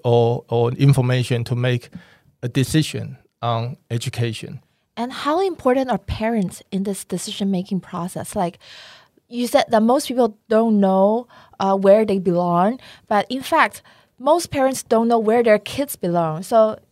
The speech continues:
Speaker 2: if my kid is only six or seven, it's partly my decision for him, for his future. Right?
Speaker 1: Until he's twenty, you are responsible in
Speaker 2: Okay.
Speaker 1: Taiwan.
Speaker 2: Right, right, right. So, so, so I think that parents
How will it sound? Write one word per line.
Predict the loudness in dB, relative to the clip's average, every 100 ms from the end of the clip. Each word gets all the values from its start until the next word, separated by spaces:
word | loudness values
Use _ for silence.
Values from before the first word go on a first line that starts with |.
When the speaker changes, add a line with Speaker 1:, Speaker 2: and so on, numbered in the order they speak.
| _
Speaker 2:
if | -6 -6 -8 -20
my | -10 -6
kid | -6 -6 -8
is | -10 -8
only | -6 -4 -6
six | -8 -10 -10 -8
or | -8
seven, | -6 -4 -4 -4 -6
it's | -10 -12
partly | -8 -6 -6 -8 -8 -10 -16
my | -12 -6 -4 -4 -6
decision | -10 -12 -12 -14 -18
for | _ -10
him, | -6 -6 -6 -12
for | -8 -6
his | -6 -8
future. | -10 -12 -12 -18 _ _
Right? | -20 -8 2
Speaker 1:
Until | 4 6 6 8
he's | 6 4 0
twenty, | 0 0 0 -2
you | -2 2 2
are |
responsible | 2 0 -2 -2 -2 -6 -6 -8 -12 -6
in | -2
Speaker 2:
Okay. | 2 4
Speaker 1:
Taiwan. | 4 4 0 0
Speaker 2:
Right, | 4 4 4 2
right, | 4
right. | 6 6
So, | 6 6 6 4 -14 -6
so, | 2 2 0 -12 -12
so | 0
I | 2
think | 2 0
that | 0 -2 _ _
parents | -10 -2 0 0 -2 -6